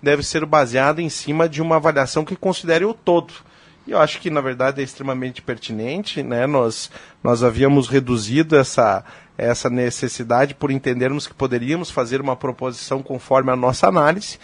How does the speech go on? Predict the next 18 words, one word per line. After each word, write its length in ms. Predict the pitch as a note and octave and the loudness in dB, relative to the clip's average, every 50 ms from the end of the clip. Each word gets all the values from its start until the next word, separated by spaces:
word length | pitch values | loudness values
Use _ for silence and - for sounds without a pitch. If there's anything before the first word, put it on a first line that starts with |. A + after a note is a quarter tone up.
| - - - - _ | -20 -20 -20 -18 _
mas 220 | - E3 E3 D#3+ - | 4 4 4 4 6
para 220 | _ E3+ D#3+ E3 | _ 8 8 8
poupar 500 | - - F3+ E3 C#3+ - - E3 E3+ E3 | 6 6 4 4 4 4 4 4 4 2
tempo, 420 | - _ D#3+ D#3 E3+ A3 A#3 - A3 | -2 _ -6 -6 -6 -8 -8 -8 -8
na 120 | D3+ B2+ | -6 -6
realidade, 680 | B2 C#3 C3+ C3 B2+ B2+ C3 C#3 C#3+ C3+ C3 C3 A#2 - _ - _ _ _ _ | -6 -8 -10 -8 -6 -2 -2 -2 -2 -4 -8 -14 -14 -14 _ -20 _ _ _ _
eh, 240 | - C3 C3 C3 B2 | -4 -2 -2 -2 -2
e 160 | C#3 C3+ C#3 | -2 0 -2
evitar 380 | C#3+ C3 C3+ C3+ _ C#3 C3+ C#3 | 0 -2 -4 -2 _ 0 0 0
discussões 540 | C3+ - - - - C#3+ - - D3 C#3+ | -2 -12 -16 -14 -16 -12 -8 -8 -8 -8
futuras, 500 | - - G#3+ E3 - F3 F#3+ B3 C#4 B3+ | -8 -12 -14 -10 -8 -8 -8 -8 -8 -8
nós 140 | C#4+ B3+ G3 | -8 -8 -6
vamos 200 | E3 E3+ E3+ E3 | -6 -6 -6 -6
chegar 280 | - - E3 C#3+ D3 D3+ | -6 -6 0 0 2 0
num 180 | D#3+ D#3+ D#3+ | 0 -2 0
valor 340 | C#3 D3 C#3+ C3+ B2+ C#3 D3+ | 2 4 4 4 4 2 2
que 120 | D3+ - - | 0 -4 -6
será 340 | - D#3+ C#3+ C3+ C#3+ D3+ | -2 0 4 4 4 4